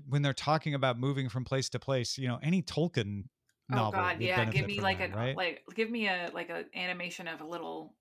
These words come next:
Speaker 1: Yeah,
Speaker 2: like,
Speaker 1: yeah.
Speaker 2: just, like, a little dot going <laughs> across the Shire.
Speaker 1: <laughs> Here's Frodo. This
Speaker 2: Right.
Speaker 1: is where he is right now.
Speaker 2: That's a good idea. Um,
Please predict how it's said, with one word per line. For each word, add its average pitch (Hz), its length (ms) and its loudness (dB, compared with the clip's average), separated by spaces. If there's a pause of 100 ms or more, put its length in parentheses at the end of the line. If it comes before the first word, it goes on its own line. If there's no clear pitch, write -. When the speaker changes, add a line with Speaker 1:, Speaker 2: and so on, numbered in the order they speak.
Speaker 1:
Yeah, 147 460 0
Speaker 2:
like, - 0 -
Speaker 1:
yeah. 123 220 -2
Speaker 2:
just, 110 140 -8
like, 180 140 -2
a 180 60 -6
little 175 360 -6 (500)
dot 185 400 8
going 180 280 2
<laughs> - 20 -2
across - 480 2
the - 80 -4
Shire. - 800 4
Speaker 1:
<laughs> - 60 -10
Here's 147 360 6
Frodo. 123 460 8
This 123 220 4
Speaker 2:
Right. - 20 4
Speaker 1:
is 131 120 2
where 135 120 8
he 139 200 8
is 101 280 2
right 117 240 -2
now. 107 360 -6
Speaker 2:
That's - 260 -10
a 202 40 -10
good 185 180 -10
idea. 180 640 -4 (460)
Um, 156 400 2